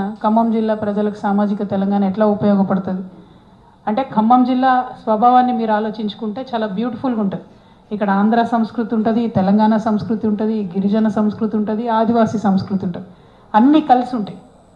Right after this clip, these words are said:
కానీ ఖమ్మం జిల్లాలో నాయకత్వం ఎవరికి వచ్చింది అని ఒకసారి ఆలోచించుకుంటే, కేవలం ఒకటే ఒక బీసీ బిడ్డకు ఇప్పటి వరకు మంత్రి పదవి వచ్చింది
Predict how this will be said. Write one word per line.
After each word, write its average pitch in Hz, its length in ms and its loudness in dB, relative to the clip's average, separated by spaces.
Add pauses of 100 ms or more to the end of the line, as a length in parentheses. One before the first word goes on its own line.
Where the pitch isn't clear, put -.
(400)
కానీ 254 200 4
ఖమ్మం 262 380 6
జిల్లాలో 269 440 2
నాయకత్వం 254 640 2
ఎవరికి 247 300 -2
వచ్చింది 240 360 -4
అని 233 120 -2
ఒకసారి 208 320 -4
ఆలోచించుకుంటే, 208 720 -4 (680)
కేవలం 262 320 4
ఒకటే 285 420 2
ఒక 294 220 4
బీసీ 240 400 2
బిడ్డకు 233 540 -2
ఇప్పటి 226 240 -2
వరకు 233 260 -2
మంత్రి 214 240 -4
పదవి 214 200 -6
వచ్చింది - 340 -10